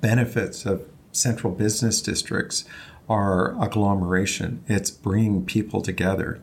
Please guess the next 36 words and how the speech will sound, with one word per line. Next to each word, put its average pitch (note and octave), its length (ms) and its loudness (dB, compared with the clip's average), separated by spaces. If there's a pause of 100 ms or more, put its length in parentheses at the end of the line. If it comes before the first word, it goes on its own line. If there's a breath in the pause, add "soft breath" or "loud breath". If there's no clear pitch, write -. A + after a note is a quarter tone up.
to, E2 400 0
to F2 340 -2
exchange F#2+ 720 0
ideas F#2 680 2
and, E2 280 -2
and, D#2+ 280 -4 (380 loud breath)
and D#2+ 200 -4
build. G2+ 460 0 (100)
And, F#2 340 0
and, F2 260 -6 (800 loud breath)
you A#2 80 4
know, F2+ 100 4
we've A#2 220 2
been A#2+ 180 2
faced G#2 360 2
with G2 240 -2
many F#2 280 2
pandemics E2+ 920 -2 (100)
over E2 200 -2
the E2+ 100 -2
centuries. E2 640 0
And, D#2+ 400 -4
you E2+ 100 0
know, D#2 200 -2 (160)
the, - 240 -4 (360)
you A2+ 340 -4
know, G2 100 2
I G2 100 4
was G#2 200 2
in F2+ 80 2
Hong G2 220 0
Kong F#2+ 220 -2
during E2+ 300 -2
sars, D#2+ 480 -2 (120)
right? G2 380 0
And, F2+ 300 -4